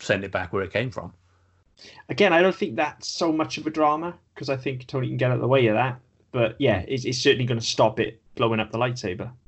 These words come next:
Speaker 1: Yeah.
Speaker 2: Assuming, of course, that would the blade of the lightsaber just cut through, it would just cut through the missile, wouldn't it?
Speaker 1: Yeah, yeah, it would just disin-, it would just,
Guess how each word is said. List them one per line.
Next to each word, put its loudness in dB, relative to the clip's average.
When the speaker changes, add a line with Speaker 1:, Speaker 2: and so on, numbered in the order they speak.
Speaker 1:
Yeah. -2
Speaker 2:
Assuming, 2
of -6
course, -4
that -4
would -4
the -2
blade -2
of -6
the -4
lightsaber -2
just -8
cut -8
through, -6
it 4
would 2
just -6
cut -2
through 0
the 0
missile, 0
wouldn't -2
it? -12
Speaker 1:
Yeah, -2
yeah, 0
it -2
would -6
just -10
disin-, -6
it -2
would -2
just, -10